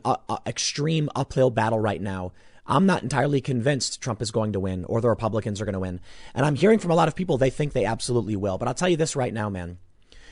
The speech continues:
When you can't even express your opinion in public, on a public platform, uh, seriously, like, even an opinion about immigration,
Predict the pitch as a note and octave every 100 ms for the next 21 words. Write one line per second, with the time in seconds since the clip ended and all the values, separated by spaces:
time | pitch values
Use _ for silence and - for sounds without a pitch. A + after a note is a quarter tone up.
0 | - C3 C3+ B2 F#3+ A3 G3 F#3 - F3+
1 | D3 G#2 - - C#3 C#3+ C#3+ C#3 A#2+ -
2 | D3 A2+ E2 D#2+ - - C3+ C3 - E3
3 | C#3 - - A#2+ A2+ - D3 D#3 - D3+
4 | - A#2+ F2+ F2+ - - - - D3+ -
5 | - C#4 A3+ D3+ A#2+ E3 A3+ A3+ G#3+ F#3+
6 | G3+ D3 C3 - D3 C#3 D#3 E2+